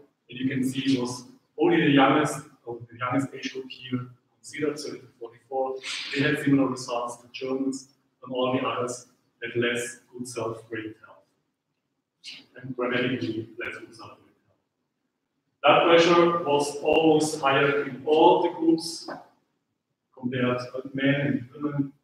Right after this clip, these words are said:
and also, um, this year's diabetes, so we all, everybody had higher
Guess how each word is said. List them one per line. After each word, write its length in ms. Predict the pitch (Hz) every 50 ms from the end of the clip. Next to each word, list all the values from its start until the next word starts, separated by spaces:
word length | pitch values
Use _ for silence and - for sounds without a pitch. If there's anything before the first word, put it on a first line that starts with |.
| _
and 80 | - 127
also, 760 | 131 127 131 127 127 131 135 131 127 127 127 127 - - - - _ _ _ _ _ _
um, 300 | 120 120 123 - 120 117 -
this 160 | 123 123 -
year's 180 | 123 120 120 123
diabetes, 600 | - 123 120 117 117 - - 139 147 151 147 -
so 120 | 127 120
we 100 | 117 -
all, 320 | - - - - - - - - - - - -
everybody 420 | - - - - 120 120 123 127 127
had 140 | 127 123 - - - _
higher 280 | - 127 127 131 127